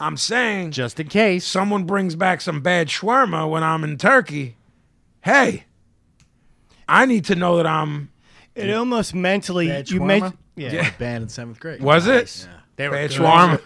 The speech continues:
Speaker 4: Yeah, we played with Loose Deuce.
Speaker 1: You did?
Speaker 4: Yeah.
Speaker 2: I still have that demo.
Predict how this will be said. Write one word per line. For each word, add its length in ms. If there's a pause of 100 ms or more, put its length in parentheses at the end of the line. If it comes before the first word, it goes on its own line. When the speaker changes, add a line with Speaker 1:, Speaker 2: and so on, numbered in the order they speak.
Speaker 4:
Yeah, 120
we 140
played 240
with 100
Loose 240
Deuce. 420
Speaker 1:
You 160
did? 480
Speaker 4:
Yeah. 220
Speaker 2:
I 120
still 180
have 140
that 160
demo. 440